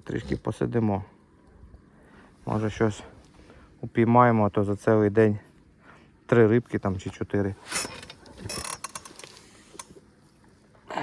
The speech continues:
Наша кашка. Забиваємо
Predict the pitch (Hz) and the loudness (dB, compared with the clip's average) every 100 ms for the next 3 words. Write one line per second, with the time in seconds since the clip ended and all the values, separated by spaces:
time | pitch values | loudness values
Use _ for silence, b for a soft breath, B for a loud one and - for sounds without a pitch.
0 | 127 127 - - - 180 185 - 190 175 | -6 -6 -6 -8 -4 0 0 0 0 0
1 | B B B - - B B B B B | B B B -20 -20 B B B B B
2 | - 101 117 107 120 143 170 170 165 170 | -14 -8 -6 -4 -2 0 2 2 0 -2